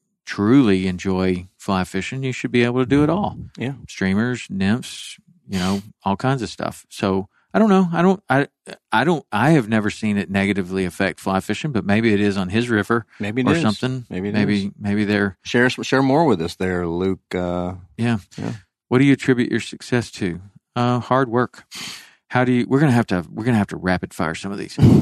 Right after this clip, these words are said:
Speaker 2: <laughs>
Speaker 1: How do you manage everything? Family, work, hobbies, et cetera. That is actually the most difficult
Speaker 2: <laughs>
Speaker 1: thing in my life and what we've been talking about for an hour or so, um, because it's really hard to manage all of that.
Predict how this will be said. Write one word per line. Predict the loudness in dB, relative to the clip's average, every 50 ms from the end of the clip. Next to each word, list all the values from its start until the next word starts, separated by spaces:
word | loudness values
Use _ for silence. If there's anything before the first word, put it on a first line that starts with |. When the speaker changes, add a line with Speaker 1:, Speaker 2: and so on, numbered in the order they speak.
| 4 0 -4 -6 -4
Speaker 2:
<laughs> | -2
Speaker 1:
How | 0 2 2
do | 4 2
you | 2 2 2
manage | 2 4 4 4 4 2 2 2
everything? | 0 2 0 0 -2 -4 -6 -6 -4
Family, | -2 0 2 2 2 2 0
work, | 2 2 2 2 0 0 -2
hobbies, | -2 -2 0 2 2 0 -2 -4
et | -8 -10
cetera. | -6 -4 -4 -2 -2 -4 -2
That | 0 2 2 2 2
is | 0 0
actually | 0 0 0 0 -2 -4 -4 -2 -2 -2 -2
the | -4 -4 -4 -2 -2
most | 0 0 0 0 -2 -4 -2 -2
difficult | -2 -2 0 -4 -6 -4 -2 -2 0 0 -2
Speaker 2:
<laughs> | -4 -2
Speaker 1:
thing | -2 0 0 0
in | -2 -2
my | -2 -2 -2
life | 0 0 2 2 2 0 -2 -6 -16 -20 -20 -20 _ _ _ -2
and | 0 0 2 2
what | 0 0 0 0
we've | -2 -2 -2
been | -4 -4 0
talking | 0 0 0 0 -2 -6
about | -6 -4 -2 -2 -2 -4 -6
for | -6 -4 -2 -2 -2
an | -2
hour | 0 0 0 2 2 0 0
or | -2
so, | -4 -4 -2 -2 0 -2 -4 -6 -10 _
um, | -6 -4 -2 -2 -2 -4 -6 -10 -14 -20 -20 -20 _ _ _ _
because | -4 0 2 2 2 2 0 -2 -6 -2
it's | -2 -2 -2 -2 -2
really | 2 2 4 4 4 2
hard | 2 0 0 0 0 -4 -4
to | -2 0 0 0 2
manage | 0 2 2 2 0 -2 -2 -4
all | -4 -2 -2 -4 -4
of | -4
that. | -6 -6 -6 -8 -10